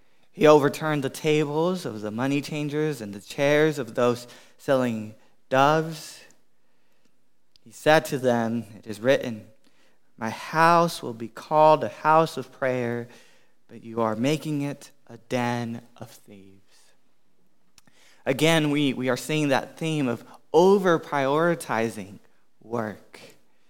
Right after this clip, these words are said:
Some people said, "All we need is food." No, you need God's word. And then within the temple, the place that was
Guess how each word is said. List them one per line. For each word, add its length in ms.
Some 180
people 220
said, 260
"All 340
we 140
need 240
is 180
food." 580
No, 220
you 160
need 540
God's 360
word. 220
And 100
then 200
within 300
the 100
temple, 500
the 100
place 460
that 240
was 340